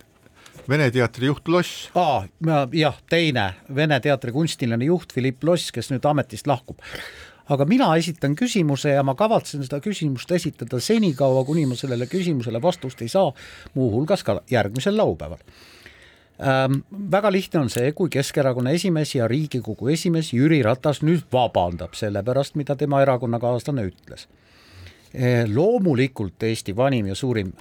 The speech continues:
Speaker 2: erakond Keskerakond ei viska Stalnuhhinit välja, ma ei tea küll, miks. Loomulikult ei algata Eesti Vabariigi parlament temalt saadiku puutumatuse äravõtmist. Ja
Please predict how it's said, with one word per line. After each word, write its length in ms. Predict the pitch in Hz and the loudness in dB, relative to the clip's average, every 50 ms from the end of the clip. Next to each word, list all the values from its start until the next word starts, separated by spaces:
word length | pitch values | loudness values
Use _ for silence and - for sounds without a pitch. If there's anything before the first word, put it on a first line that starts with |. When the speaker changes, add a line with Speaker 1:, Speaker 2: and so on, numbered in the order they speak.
| - - 147 | -16 -8 -4
Speaker 2:
erakond 500 | 143 135 123 110 95 - 95 92 95 - | 0 2 2 2 0 -2 -4 -8 -8 -6
Keskerakond 800 | - 110 101 - - - 120 131 156 180 190 226 226 202 165 | -4 -6 -4 -4 -4 -2 0 0 0 0 0 0 0 0 0
ei 80 | 127 110 | 0 0
viska 320 | 123 131 - - - 120 | -2 -4 -4 -4 -4 -4
Stalnuhhinit 720 | - - - 120 110 120 123 - - 151 143 139 127 - 113 | -2 0 -2 0 0 0 -2 -2 0 -2 -2 -2 -2 -2 -2
välja, 260 | 101 95 90 80 92 | -2 -2 -2 -4 -6
ma 140 | 85 98 107 | -4 -4 -2
ei 80 | 101 92 | -2 0
tea 140 | 107 98 92 | 0 -2 -2
küll, 140 | 117 123 131 | -2 -2 0
miks. 440 | 143 214 220 - - - - - - - - - - - - - - - - - - - - - - - - _ - | 0 0 -2 -2 -6 -10 -10 -10 -10 -14 -20 -20 -20 -20 -20 -20 -20 -20 -20 -20 -20 -20 -20 -20 -20 -20 -20 _ -2
Loomulikult 960 | 110 113 123 139 147 170 196 208 233 196 151 143 - - 110 101 - - 117 | 0 2 4 4 4 4 4 4 4 2 2 0 0 -2 -6 -6 -2 0 0
ei 80 | 113 120 | 2 4
algata 480 | 135 139 139 120 120 98 - - 104 | 4 2 2 0 -2 -4 -4 -4 -4
Eesti 320 | 110 127 139 139 - - 110 | -2 -2 -2 -2 -4 -2 0
Vabariigi 460 | 127 139 143 143 123 117 113 127 - _ | 0 2 2 2 0 0 -2 -6 -6 _
parlament 580 | - 143 151 143 120 98 80 76 76 76 82 - | 0 0 0 0 0 -2 -4 -4 -6 -12 -10 -6
temalt 240 | - 113 113 107 - | -4 -4 -4 -4 -4
saadiku 520 | - - 143 151 151 127 120 - - 101 - | -2 0 2 2 2 0 -2 -6 -10 -12 -6
puutumatuse 720 | - 147 156 131 - - 107 101 98 92 - - 98 - 104 92 | -2 -2 -2 -2 -4 -6 -8 -6 -6 -8 -8 -10 -8 -4 -4 -2
äravõtmist. 680 | 95 95 98 131 127 - - - 180 185 - - - - _ _ _ _ _ _ _ - - - - - - 110 107 98 - - | -2 -2 -2 -4 -6 -6 -4 -4 -4 -4 -4 -8 -14 -18 _ _ _ _ _ _ _ -20 -20 -20 -20 -14 -12 -10 -10 -10 -8 -4
Ja 400 | 131 139 135 135 135 131 131 131 | 0 2 2 4 4 2 2 0